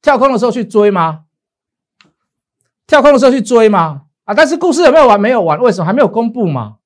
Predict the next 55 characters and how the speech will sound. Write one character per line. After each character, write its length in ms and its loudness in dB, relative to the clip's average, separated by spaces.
又 140 -2
延 280 0
伸 160 -2
到 200 2
一 100 -4
月， 80 0
我 60 0
们 100 -2
来 80 -2
看 160 -4
一 60 -8
月 100 -2
份 160 -4
营 140 -4
收， 80 -8
营 120 -2
收 140 -2
会 60 0
不 60 -4
会 40 -4
创 160 -4
新 180 -8
高？ 180 -4
我 60 -4
是 120 -6
预 100 -6
估 180 -4
会 220 0
啦。 280 -8
我 140 -6
的 80 -2
看 200 -2
法， 120 2
我 40 0
的 60 0
预 100 -2
估 140 -6
是 160 -8
会 300 -4
啦。 160 -10
十 140 -8
二 60 0
月 120 0
份 120 -4
先 140 -6
要 80 -2
创 180 -2
高 200 -2
一 20 -4
次 160 -8
给 140 -6
各 120 -6
位 140 -4
看 300 -6
啦， 140 -16